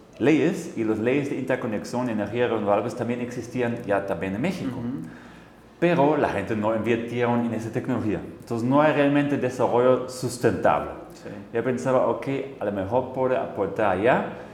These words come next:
Speaker 1: y, y invertir o as-, convertirme en un desarrollador y hacer desarrollo sustentable".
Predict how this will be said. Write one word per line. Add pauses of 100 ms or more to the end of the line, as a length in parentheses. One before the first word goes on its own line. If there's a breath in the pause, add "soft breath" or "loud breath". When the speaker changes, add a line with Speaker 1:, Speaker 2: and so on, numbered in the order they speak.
(520 loud breath)
Speaker 1:
y,
y
invertir
o
as-, (100)
convertirme
en
un
desarrollador (840)
y
hacer
desarrollo (580 loud breath)
sustentable".